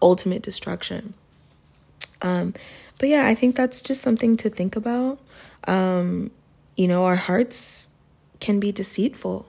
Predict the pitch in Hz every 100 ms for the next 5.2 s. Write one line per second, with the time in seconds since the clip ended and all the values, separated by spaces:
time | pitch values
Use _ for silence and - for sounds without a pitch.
0 | _ - 175 214 262 - - - - _
1 | 180 185 180 - 180 180 185 - 220 220
2 | - 196 190 196 202 196 - - 185 185
3 | - - 196 185 180 175 180 - - -
4 | _ _ - 190 190 185 196 202 190 185
5 | 202